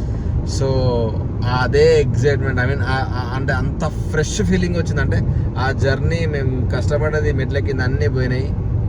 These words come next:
చాలా మంచి దర్శనం జరిగింది. Thank you so much, అంటే thank you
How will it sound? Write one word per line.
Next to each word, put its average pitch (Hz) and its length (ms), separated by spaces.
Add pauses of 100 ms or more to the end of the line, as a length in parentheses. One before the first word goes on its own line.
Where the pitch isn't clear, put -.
(100)
చాలా 135 300
మంచి 143 300
దర్శనం 127 460
జరిగింది. 120 440
Thank 117 420
you - 220
so 123 80 (120)
much, - 400
అంటే - 420 (320)
thank 135 200
you 151 140